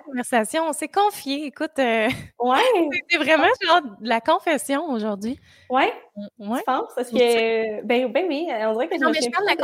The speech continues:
Speaker 2: de
Speaker 1: confession, pas, euh, de l'intimité, mais tu sais, de, on parle, tu sais, de, j'aimais ça parler de défis d'allaitement, de défis de, tu sais,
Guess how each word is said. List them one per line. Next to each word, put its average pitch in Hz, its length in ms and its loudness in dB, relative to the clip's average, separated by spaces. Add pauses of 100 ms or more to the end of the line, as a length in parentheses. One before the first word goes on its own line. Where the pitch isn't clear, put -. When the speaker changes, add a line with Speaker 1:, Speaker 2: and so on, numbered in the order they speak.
(120)
Speaker 2:
de - 20 -16
Speaker 1:
confession, 330 400 0
pas, 311 300 4
euh, 240 40 0
de 214 60 -6
l'intimité, 247 540 -4
mais 294 140 -4
tu - 60 -10
sais, 311 80 -4
de, 269 140 0 (720)
on 254 160 2
parle, 254 400 2
tu - 140 -12
sais, 294 60 -2
de, 214 680 0 (720)
j'aimais 254 320 2
ça 349 200 -2
parler 247 320 0
de 226 120 0
défis 220 380 -6
d'allaitement, 240 600 -2
de 226 120 -4
défis 214 420 -4
de, 226 120 -2
tu - 60 -10 (300)
sais, 285 140 0